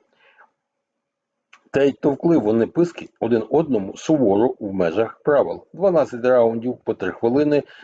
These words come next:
тобто загалом тридцять шість хвилин з дотриманням, е, правил нижче пояса не бити, зуби прикриті капою і так далі.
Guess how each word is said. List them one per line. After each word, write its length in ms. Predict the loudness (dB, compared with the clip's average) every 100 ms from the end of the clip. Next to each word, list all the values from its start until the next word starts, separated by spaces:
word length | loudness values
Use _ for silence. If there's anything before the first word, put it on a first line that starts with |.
| -20 _
тобто 360 | 0 0 0 -2
загалом 480 | 2 2 4 2 0 -6
тридцять 340 | -2 -2 -4 -8
шість 280 | -6 -6
хвилин 420 | -2 0 2 2 0 -6
з 80 | -2
дотриманням, 640 | -2 0 -2 0 0 -2 -2
е, 140 | -2 -2
правил 600 | 0 0 2 2 0 -2 -12 _ _
нижче 400 | -2 0 0 -6
пояса 420 | 0 0 0 -4
не 120 | -4
бити, 460 | -2 0 0 -2 -4 -8
зуби 440 | -6 -2 0 -2
прикриті 560 | -2 -4 -2 -4 -4 -6
капою 540 | -2 -2 0 -4 -4 -8
і 80 |
так 260 | -8 -8 -4
далі. 340 | 0 0 0